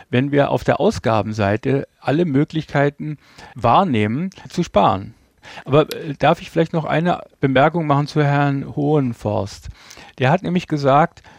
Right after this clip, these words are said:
dass er glaubt, seine Generation kann sich sowieso nicht auf die umlagefinanzierte Rente, äh, verlassen. Das halte ich allerdings für einen Trugschluss,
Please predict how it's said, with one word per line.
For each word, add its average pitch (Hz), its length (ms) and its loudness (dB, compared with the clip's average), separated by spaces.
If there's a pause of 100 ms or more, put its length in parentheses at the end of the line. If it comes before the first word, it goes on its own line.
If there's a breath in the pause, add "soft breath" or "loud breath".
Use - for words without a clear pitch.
(140 loud breath)
dass - 280 2
er 185 420 2
glaubt, 151 400 2
seine 156 320 0
Generation 151 640 2
kann 139 180 0
sich 135 140 -4
sowieso 127 320 -4
nicht 123 160 -8
auf 107 140 -10
die 120 100 -10
umlagefinanzierte 104 1040 -8
Rente, 92 280 -10
äh, - 180 -12
verlassen. 98 500 -8
Das 165 300 2
halte 254 240 -4
ich - 180 -10
allerdings 147 400 -6
für 117 140 -6
einen - 100 -10
Trugschluss, - 580 -10